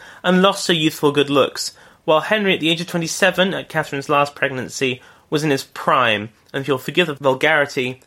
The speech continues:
spreading it all around the court. In another piece of terrible timing,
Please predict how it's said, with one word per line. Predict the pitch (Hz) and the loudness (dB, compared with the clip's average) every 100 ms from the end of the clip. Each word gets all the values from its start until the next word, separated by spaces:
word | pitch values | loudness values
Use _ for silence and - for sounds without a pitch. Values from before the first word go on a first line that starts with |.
| - | -8
spreading | - - - 180 165 147 | -4 -4 0 0 0 -2
it | 147 | -2
all | 156 151 | 0 2
around | 127 120 113 | 2 2 0
the | 113 | -6
court. | - 104 - - _ _ _ _ _ - | -6 -8 -8 -16 _ _ _ _ _ 2
In | 180 | 4
another | 175 190 208 | 6 4 2
piece | 202 175 | 0 -6
of | 160 - | -8 -8
terrible | - 220 196 165 | -2 0 0 0
timing, | 151 - 151 131 117 | -4 0 2 2 -2